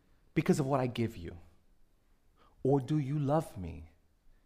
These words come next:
because you love me? Do you love me because of what I give you? Or do you love me for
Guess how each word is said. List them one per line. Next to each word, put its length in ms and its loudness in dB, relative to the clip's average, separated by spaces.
because 400 -6
you 100 -4
love 360 -4
me? 160 -16
Do 80 -4
you 160 0
love 320 -2
me 240 -10
because 220 -6
of 60 -4
what 100 -4
I 100 -8
give 280 -6
you? 120 -12
Or 120 2
do 120 -2
you 140 -2
love 320 -2
me 160 -6
for 200 -4